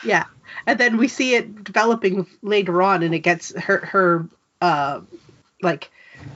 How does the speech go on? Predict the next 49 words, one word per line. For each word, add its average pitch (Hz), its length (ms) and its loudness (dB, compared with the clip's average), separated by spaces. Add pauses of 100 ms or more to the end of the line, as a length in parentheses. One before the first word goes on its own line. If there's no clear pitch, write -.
(340)
faith 208 420 0
and 175 160 2
love 180 300 2
really 175 240 2
gets 156 280 -2
tested 185 460 -2
later 165 340 2
on 180 280 2
when, 151 440 0
you 185 120 0
know, 151 160 -2
like, 156 260 -4
right 175 220 2
now 170 240 2
they're 170 120 2
starting 165 340 0
to 165 60 -6
think 156 220 -2
maybe 156 240 0
Tuxedo 165 460 -2
Mask 160 260 0
is 156 120 0
a 147 80 -2
villain, 165 340 2
and 151 120 0
she's 156 300 -2
trying 160 280 0
to 156 100 0
reconcile 156 680 0 (520)
her 190 100 0
feelings 175 480 0
for - 80 0
Tuxedo 170 460 0
Mask 156 400 0
with 175 80 0
the 151 80 -4
fact 160 260 0
that 165 80 -2
he 180 80 -2
may 160 220 0
be 160 120 0
a 160 40 2
villain. 170 440 0 (440)
And 156 380 0
he's 165 220 -6
like, 160 240 0
she 180 200 0
just 156 300 -2
can't 165 300 2